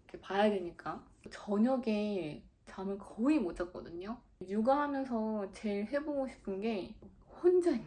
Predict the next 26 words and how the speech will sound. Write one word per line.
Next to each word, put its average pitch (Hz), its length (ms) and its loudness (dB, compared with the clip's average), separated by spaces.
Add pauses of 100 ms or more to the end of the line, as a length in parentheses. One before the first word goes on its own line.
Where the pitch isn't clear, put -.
(140)
거. - 80 -16 (340)
<laughs> 269 1120 -12
그냥 202 320 0 (140)
혼자 330 560 6
있는 190 300 -2
게 180 140 0
너무너무 214 540 2
하고 262 240 -4
싶었거든요. - 720 -12 (600)
임신 262 380 -2
초기 349 360 2
때부터 269 340 0
저는 190 640 -2 (340)
입덧도 214 380 -8
심하고 214 840 -2
만삭으로 190 580 -6
잠을 190 340 -6
잘 190 120 -6
못 170 200 -8
자고 190 280 -2
이래가지고 170 800 -8
밤잠을 208 1080 -2 (140)
자고 202 320 -6
싶은 233 260 -8
만큼 190 720 -6
충분히 269 960 -4